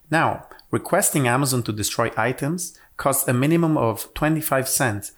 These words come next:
per standard sized unit, with the cost going up depending on the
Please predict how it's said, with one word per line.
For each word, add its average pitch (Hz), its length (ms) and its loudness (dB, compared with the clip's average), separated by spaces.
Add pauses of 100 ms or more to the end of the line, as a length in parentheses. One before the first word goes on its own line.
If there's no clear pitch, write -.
(160)
per 131 140 2
standard 135 440 2
sized 117 400 0
unit, 101 360 -6 (120)
with 107 100 0
the 113 60 0 (120)
cost 180 200 2
going 117 220 2
up - 320 -2
depending 123 400 0
on 104 140 0
the 110 80 -4